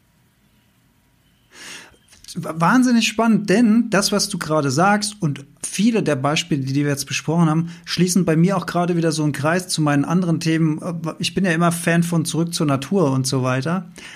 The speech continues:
Aber ganz viel von dem, was du jetzt gesagt hast, orientiert sich ja immer aus dem, wo wir herkommen, aus der Natur. Wir haben vom himmelblauen,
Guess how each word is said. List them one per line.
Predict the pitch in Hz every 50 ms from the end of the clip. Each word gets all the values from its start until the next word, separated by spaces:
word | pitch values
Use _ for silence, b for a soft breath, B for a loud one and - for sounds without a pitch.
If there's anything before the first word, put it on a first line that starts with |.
| B B B _ _
Aber | - 160 165 170 156
ganz | 143 185 214 262 269 -
viel | - - 240 233
von | - 226 208 196
dem, | 208 208 196
was | 196 180 -
du | - 180
jetzt | 180 180 180
gesagt | - 156 156 175 175 180 175 196
hast, | 180 165 170 - -
orientiert | 170 175 185 185 175 170 170 - - 226 226 226
sich | - 185 - -
ja | 170
immer | 170 175 208 220 254 247 220 208
aus | 190 185 175
dem, | - - 196 196 190 175
wo | 170 170 170
wir | 170 165
herkommen, | 156 170 170 170 170 - 151 135 123 120 - -
aus | - 156 185 202 185 - -
der | - 180 170
Natur. | 170 165 165 165 - - 160 147 131 127 120 117 143
Wir | 143 147
haben | 165 170
vom | 170 175 175
himmelblauen, | 165 180 208 208 214 208 190 170 180 175 170 175 180 180 175 170 170